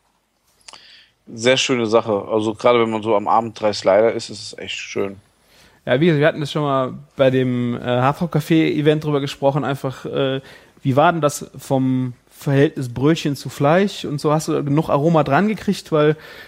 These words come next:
Speaker 2: äh, ich hab schon irgendwie das Problem im Moment bei Slidern, dass du, ja, zu wenig Geschmack eigentlich über
Speaker 1: Über-, überhaupt kein Problem. Also unser
Speaker 2: Ja?
Speaker 1: Bäcker hat erstmal die Größe perfekt hinbekommen. Das waren jetzt auch so von der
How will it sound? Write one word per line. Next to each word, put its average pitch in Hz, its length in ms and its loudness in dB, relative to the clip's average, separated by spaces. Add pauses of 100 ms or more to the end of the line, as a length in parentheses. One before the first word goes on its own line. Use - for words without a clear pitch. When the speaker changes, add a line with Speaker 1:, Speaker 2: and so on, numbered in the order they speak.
(200)
Speaker 2:
äh, 139 260 2
ich - 180 -6
hab 180 80 0
schon 226 140 -2
irgendwie 170 180 2
das 135 200 2
Problem 143 640 -2
im 143 100 -4
Moment 139 400 2
bei 143 100 0
Slidern, 151 520 2
dass 143 180 -4
du, 139 380 -2 (480)
ja, 131 240 -2 (640)
zu 170 420 -4
wenig 185 840 2
Geschmack 143 540 -4
eigentlich 131 560 -2
über 123 480 -2 (1200)
Speaker 1:
Über-, 127 340 2
überhaupt 139 480 0
kein 123 160 0
Problem. 110 320 0
Also 113 240 0
unser 113 200 0
Speaker 2:
Ja? 110 40 2
Speaker 1:
Bäcker 135 240 0
hat 123 160 2
erstmal 117 280 -4
die 110 80 -10
Größe - 440 -2
perfekt - 460 -8
hinbekommen. 135 540 -4 (600)
Das - 120 -10
waren 127 100 4
jetzt 120 160 2
auch 107 140 -4
so 127 180 0
von 120 160 -2
der 113 160 4